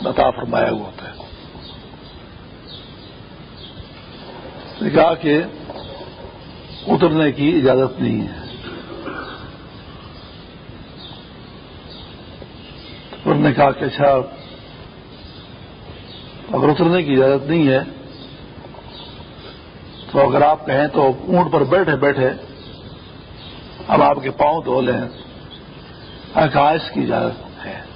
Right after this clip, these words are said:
سبحان اللہ۔ تو اونٹ پر بیٹھے بیٹھے انہوں نے پاؤں ان کے دھوئے۔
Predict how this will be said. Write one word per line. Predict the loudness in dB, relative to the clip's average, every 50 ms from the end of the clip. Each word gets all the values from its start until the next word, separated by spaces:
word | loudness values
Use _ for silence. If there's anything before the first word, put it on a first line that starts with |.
| -18 -18 -18 -18 -18 -18 -18 -18 -18 -18 -18 -18 -18 -18 -18 -18 -18 -16 -16 -16 -16 -16 -16 -14 -12 -12 -12 -12 -12 -14 -16 -12 -10
سبحان | -6 -4 -4 -4 -4 -6 -10
اللہ۔ | -12 -14 -16 -16 -16 -16 -16 -16 -16 -16 -18 -18 -18 -16 -16 -16 -16 -16 -16 -16 -16 -16 -16 -16 -16 -16 -16 -16 -16 -16 -18 -18 -18 -16 -18 -16 -18 -18 -18 -18 -18 -18 -18 -18 -18 -18 -18 -18 -18 -18 -18 -18 -18 -18 -18 -18 -18 -18 -18 -18 -18 -18 -18 -18 -18 -18 -18 -18 -18 -18 -18 -18 -18 -18 -18 -18 -18 -16 -16 -16 -16 -16 -16 -16 -12 0
تو | 4 6
اونٹ | 6 6 6 4 2 0
پر | 0 2 4
بیٹھے | 4 4 4 4 2
بیٹھے | 4 4 2 4 2
انہوں | 2 4 4
نے | 4 2 2 2 0 -2 -8 -14 -16 -18 -18 -18 -18 -16 -16 -16 -16 -16 -16 -14 -14 -14 -14 -14 -16 -10 2
پاؤں | 4 4 6 6 4
ان | 4 2 2
کے | 0 0
دھوئے۔ | 0 0 0 2 2 2 2